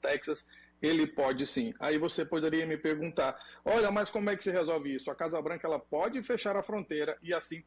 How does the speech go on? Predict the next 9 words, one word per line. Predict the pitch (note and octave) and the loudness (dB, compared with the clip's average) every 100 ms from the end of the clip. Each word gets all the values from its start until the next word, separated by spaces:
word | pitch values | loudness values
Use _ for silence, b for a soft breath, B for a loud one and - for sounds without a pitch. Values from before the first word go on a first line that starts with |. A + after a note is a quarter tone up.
| - | -2
todas | G#3 A3+ G3 | 0 0 0
as | G3 | -2
pessoas | - E3+ F3 E3 | -2 -2 -2 -2
que | - F3+ | -2 -4
tentarem | - G3 - F3 F#3+ A#3 A3+ | -2 -4 -4 -2 0 0 -2
chegar | G3 F3 E3+ | -2 0 0
aos | D#3+ | 0
Estados | D#3+ - D#3 D3+ | -4 -2 0 0
Unidos | D3 C#3+ C3 - | -4 -6 -8 -14